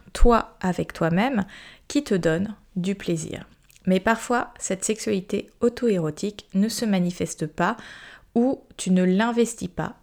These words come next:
pendant ces longues périodes d'abstinence. Parfois, elle existe, hein, cette, euh, sexualité auto-érotique, et parfois, elle est rejetée. Il n'y a pas de schéma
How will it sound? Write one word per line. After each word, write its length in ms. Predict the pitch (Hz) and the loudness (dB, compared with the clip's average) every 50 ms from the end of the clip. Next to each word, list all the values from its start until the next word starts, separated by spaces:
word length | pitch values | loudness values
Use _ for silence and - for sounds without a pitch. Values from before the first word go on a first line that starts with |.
| _ _ - | _ _ -6
pendant 360 | - 190 190 180 180 185 - | -2 0 2 2 2 0 -2
ces 220 | 190 - - 180 170 | -6 -6 -4 -2 0
longues 380 | 165 175 185 202 196 202 - - - - | 0 0 2 2 0 0 -2 -8 -8 -6
périodes 460 | 190 180 175 165 160 160 170 175 - _ - | -4 -2 -2 -2 -2 -4 -6 -8 -10 _ -10
d'abstinence. 880 | 180 180 180 175 - - - - - 80 - - - - - - - _ _ _ _ _ _ _ _ _ _ _ _ _ _ _ _ _ _ - - - - - - - - - - - - | -4 -4 -4 -4 -4 -12 -10 -8 -8 -8 -8 -10 -12 -14 -14 -14 -16 _ _ _ _ _ _ _ _ _ _ _ _ _ _ _ _ _ _ -8 -8 -8 -8 -16 -16 -16 -16 -16 -18 -12 4
Parfois, 340 | - 202 202 - - - 226 | 4 4 4 4 2 2 2
elle 100 | 214 196 | 4 4
existe, 480 | 185 180 185 190 220 294 330 - - 208 | 4 2 0 -2 0 0 -2 0 -2 -4
hein, 120 | 214 226 | -4 -4
cette, 320 | 208 - 190 180 - - 185 | -2 -2 -4 -4 -2 -4 -2
euh, 320 | - - - - 57 50 - - - - - - | -2 -2 0 -2 -2 -4 -6 -8 -12 -14 -16 -10
sexualité 580 | - - - 185 - - 190 180 175 175 - 202 | -8 -4 -4 -4 -4 0 0 0 0 0 -2 -2
auto-érotique, 720 | 196 175 - - 180 170 165 165 - - 277 294 - - | -2 -2 -2 -4 -4 -2 -2 -4 -4 -4 -6 -4 -4 -4
et 40 | - | -4
parfois, 520 | - 170 160 - - - 190 196 226 - - - | -4 -6 -8 -8 -6 -2 0 0 0 -2 -2 -2
elle 140 | 190 185 185 | 0 0 0
est 80 | 185 | 0
rejetée. 580 | 175 180 175 170 165 160 - - - - - - - - - - - - - - - - - - _ - | 0 -2 -4 -4 -6 -8 -4 -2 -4 -4 -4 -6 -20 -20 -20 -18 -18 -16 -16 -18 -20 -20 -20 -20 _ 0
Il 100 | 208 190 | 4 4
n'y 140 | 208 214 214 | 6 6 4
a 60 | 214 | 2
pas 180 | 214 - 262 254 | 4 2 2 4
de 140 | 202 196 185 | 4 2 0
schéma 580 | - - - - 190 180 180 180 185 - - | 2 0 2 2 2 4 4 2 0 -2 -4